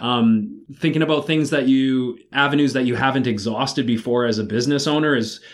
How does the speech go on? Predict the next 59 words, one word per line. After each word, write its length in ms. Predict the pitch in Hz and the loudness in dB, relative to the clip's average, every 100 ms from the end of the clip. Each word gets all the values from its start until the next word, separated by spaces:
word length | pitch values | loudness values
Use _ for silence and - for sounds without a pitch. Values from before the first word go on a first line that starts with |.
| - - | -16 -4
super 600 | - - 208 196 165 131 | 0 2 2 0 2 2
important. 540 | 117 135 135 95 - - | 0 0 -2 -2 -8 -2
And, 300 | 147 147 143 | 2 2 2
you 100 | 160 | 0
know, 200 | 151 165 | 0 -2
it, 140 | 139 135 | -2 0
you 140 | 151 | 0
could, 160 | 175 160 | 0 -2
it, 300 | 151 147 143 | -4 -10 -6
like, 160 | 143 127 | -4 -2
you 80 | 170 | 0
could 100 | 160 | 0
be 60 | |
shaving 480 | 135 - 160 147 131 | 0 2 2 2 2
one 160 | 120 117 | 2 2
day 140 | 120 | 2
and 80 | 120 | 2
all 80 | 120 | 0
of 40 | |
a 60 | 127 | 0
sudden 220 | 135 123 | 0 2
an 80 | 120 | 2
idea 400 | 123 117 117 107 | 0 0 0 0
hits 280 | 123 123 127 | -2 -2 -2
you, 220 | 104 98 - - - 104 | -2 -6 -18 -20 -14 -6
right? 300 | 104 120 - | -2 -2 -2
And 340 | 120 113 104 - | 0 0 0 -2
writing 360 | 117 143 147 139 | 0 2 2 2
<laughs> 20 | |
down 240 | 139 147 | 2 2
those 180 | 151 131 | 0 2
ideas 500 | 127 123 123 131 110 | 0 2 2 2 2
later, 320 | 120 127 127 | 0 0 -2
for 160 | - 127 | -2 0
later 300 | 120 123 117 | 2 2 2
on 180 | 120 120 | 2 2
is 100 | 107 | 0
a 60 | 110 | 0
huge 260 | 123 113 | 0 -2
thing 220 | 127 113 | 0 0
too, 160 | 110 120 | 2 0
because 260 | 110 117 123 | 0 2 0
you, 180 | 127 - - - - | 0 -4 -18 -14 -2
you 100 | 131 | 0
don't 180 | 147 160 | 2 0
wanna 460 | 165 156 123 90 - | 2 2 -2 -8 -8
have 260 | - 139 139 | -2 0 0
a 60 | |
great 260 | 120 131 135 | 2 0 2
idea 380 | 123 110 117 143 | 0 2 2 2
and 100 | 131 | 2
then 160 | 117 | 4
miss 220 | 117 127 | 2 0
up 160 | 123 113 | -4 -2
that 160 | 120 117 | -2 0
opportunity 640 | 113 117 117 117 113 110 | 0 -2 0 0 0 0
to 80 | 104 | -2
do 180 | 98 107 | -4 -6
something. 440 | 110 104 98 90 | -4 -6 -8 -12